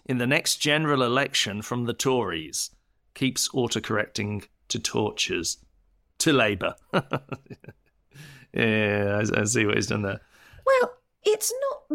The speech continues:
Speaker 2: really so much to do with their policies. I mean, I actually quite like a lot of their policies, uh, Brijosh. It, it's, it's not so much to do with that. It, it's more to do with sort of personnel. And, and I'd like to see Keir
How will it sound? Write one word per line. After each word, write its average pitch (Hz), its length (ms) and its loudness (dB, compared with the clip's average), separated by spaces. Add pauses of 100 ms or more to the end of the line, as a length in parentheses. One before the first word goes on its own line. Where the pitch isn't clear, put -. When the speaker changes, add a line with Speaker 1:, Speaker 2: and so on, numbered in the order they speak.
(100)
Speaker 2:
really 349 560 2
so 285 340 4
much - 420 0
to 254 120 -2
do 240 400 0
with 226 260 -4
their 208 440 4 (160)
policies. 302 580 0
I 262 120 4
mean, 359 120 2
I 427 140 2
actually - 220 -8
quite - 260 0
like 427 300 2
a 392 40 6
lot 320 160 4
of 285 140 0
their 226 160 2
policies, 208 640 0 (400)
uh, 202 120 2
Brijosh. 180 380 0
It, - 140 -4
it's, - 320 -2
it's - 220 -4
not 381 140 -6
so 359 140 0
much 311 140 -2
to 285 80 0
do 285 180 2
with 269 260 -2
that. 311 260 2
It, - 200 -2
it's - 160 -4
more 571 260 -4
to 440 120 -4
do 320 220 2
with 254 160 -2 (460)
sort 262 200 -8
of 240 60 -14
personnel. 277 720 4
And, 240 180 4
and 269 220 2
I'd 294 120 4
like 349 280 2
to 302 80 -6
see 269 460 0
Keir 196 280 0